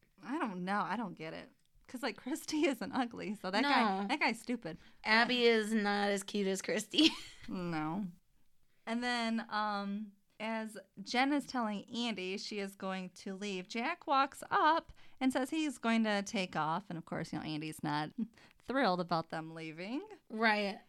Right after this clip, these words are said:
Speaker 1: And then, um, Dawson asks Jack what happened. He tells Dawson he would do it again.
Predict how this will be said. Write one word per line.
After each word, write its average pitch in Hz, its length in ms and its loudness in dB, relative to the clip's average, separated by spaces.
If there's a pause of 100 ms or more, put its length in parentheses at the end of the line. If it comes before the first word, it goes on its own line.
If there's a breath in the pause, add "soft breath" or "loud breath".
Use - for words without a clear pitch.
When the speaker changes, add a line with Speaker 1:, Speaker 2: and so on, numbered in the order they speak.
(240)
Speaker 1:
And 220 140 -2
then, 226 280 0 (760)
um, 196 280 2
Dawson 254 460 4
asks 214 680 -2
Jack 214 600 4
what 190 220 0
happened. 247 760 -2 (220)
He 214 140 -6
tells 202 320 -2
Dawson 185 500 0
he 196 180 -2
would 185 220 -4
do 202 180 0
it 180 80 -2
again. 214 640 0